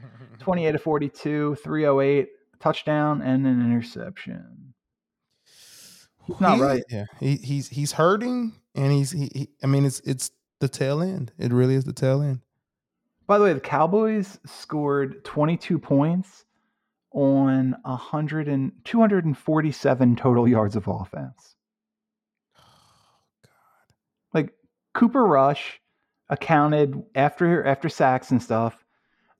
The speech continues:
Speaker 2: accounted for seventy-six yards of, uh, of passing, and they get a hundred and sixty-three yards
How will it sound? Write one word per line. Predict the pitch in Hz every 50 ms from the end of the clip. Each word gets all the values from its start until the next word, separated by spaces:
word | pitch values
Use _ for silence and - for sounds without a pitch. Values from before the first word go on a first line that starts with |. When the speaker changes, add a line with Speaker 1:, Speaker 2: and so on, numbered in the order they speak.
| _ -
Speaker 2:
accounted | 139 - - - - 143 139 143 143 143 139 131
for | - - - 139 131 123 123 117 - 135
seventy-six | - - - 151 139 139 156 165 170 - - 185 - -
yards | 151 117 98 101 120 131 151 _ - - _ _ _ _ -
of, | - 139 127 120 117 123 131
uh, | 127 123 113 117 110 107 - _ _ -
of | 135 -
passing, | - 135 113 - 202 - - - 143 143 180 _ _ _ _ _ _ _ _ _ _ _ _ _ _ -
and | 139 135 135 131 131 131 131 120 - - - -
they | 147 135 131 131 127 127 127 127 127 127 127 127 123 _ _ _ _ _ _ _ _ _ _ - - -
get | 139 135
a | 127
hundred | 117 151 139 139 135
and | 135 131
sixty-three | - - 127 - - 131 117 - 127 127 123
yards | 120 117 110 110 110 113 110 110 120 - -